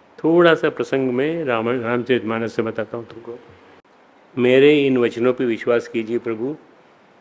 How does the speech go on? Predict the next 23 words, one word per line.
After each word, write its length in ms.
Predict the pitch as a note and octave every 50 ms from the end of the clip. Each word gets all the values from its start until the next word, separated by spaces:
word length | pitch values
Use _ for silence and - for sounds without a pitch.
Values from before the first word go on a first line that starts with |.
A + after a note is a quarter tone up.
| _ _ C3
मेरे 140 | B2+ B2
उपकुल 320 | B2+ B2+ A#2+ - - C3 C3
के 120 | C3 C3
शिरोमणि 500 | - - A#2 A2+ A#2 A#2+ B2 B2+ B2+ B2
रामचंद्र 460 | A#2 A2+ A2+ A2+ A2 - A#2+ A#2 A2+
जी 120 | A2+ B2+ B2+
विश्व 320 | A2+ A2+ G#2+ - - B2
रूप 220 | A2+ B2 B2+ A#2 - -
हो। 40 | G#2 G#2+ - _ _ _ _ _ _ _ _ _ _ _ _ -
ये 40 | A#2+
सारा 260 | - - B2+ A#2+ B2
विश्व 340 | A#2 A2+ B2+ A#2+ - C#3+ C#3
उन्हीं 240 | A#2+ A#2+ B2+ C3+ B2+
का 80 | B2+
रूप 300 | B2 A#2+ A#2+ A#2 A2+ -
है। 140 | G2 G2+ G#2 - _ _ _ _ _ _ _ _ _ _ _ -
वेद 260 | A#2+ C3+ C#3+ C#3+ C#3
जिनके 300 | C3 C3+ C3 C3 B2+ C3+
अंग 200 | A#2+ A#2+ B2 B2
अंग 220 | B2+ C3 C3+ C#3 C#3
में 200 | C3+ C3 C3 A#2+
लोक, 220 | A#2 B2 B2+ A#2+ - - _ -
लोक 160 | A#2+ B2 A#2+